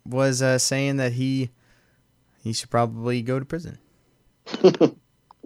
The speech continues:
Speaker 2: It's actually kind of an interesting ethical question.
Speaker 1: Yeah, it
Speaker 2: What would
Speaker 1: is.
Speaker 2: you do?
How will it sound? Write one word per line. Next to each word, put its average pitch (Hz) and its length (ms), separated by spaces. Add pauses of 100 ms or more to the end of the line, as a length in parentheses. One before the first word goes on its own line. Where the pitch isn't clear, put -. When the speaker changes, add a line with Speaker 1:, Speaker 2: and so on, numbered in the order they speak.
(920)
Speaker 2:
It's - 200
actually 104 240
kind 98 200
of 87 160
an - 120 (400)
interesting 107 600
ethical 98 380
question. 92 540 (680)
Speaker 1:
Yeah, 269 360
it 208 40
Speaker 2:
What 110 120
would 104 140
Speaker 1:
is. 92 180
Speaker 2:
you 92 140
do? - 60